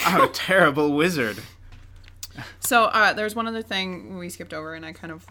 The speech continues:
Speaker 2: wanted to talk about.
Speaker 1: Okay.
Speaker 2: Um, it was, it was, uh,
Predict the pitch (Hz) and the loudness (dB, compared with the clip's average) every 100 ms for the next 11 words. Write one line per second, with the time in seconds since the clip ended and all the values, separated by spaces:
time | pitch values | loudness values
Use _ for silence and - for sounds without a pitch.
0 | - 156 156 156 - - 147 - - 80 | -12 -12 -10 -14 -12 -10 -10 -8 -8 -8
1 | - 110 - 92 - - - 185 160 156 | -10 -14 -14 -18 -20 -10 -4 -2 -2 -4
2 | - 175 170 170 - 180 165 165 156 - | -8 -8 -8 -10 -12 -12 -10 -10 -10 -10
3 | - - 180 156 160 - 64 64 | -10 -12 -10 -8 -8 -8 -10 -12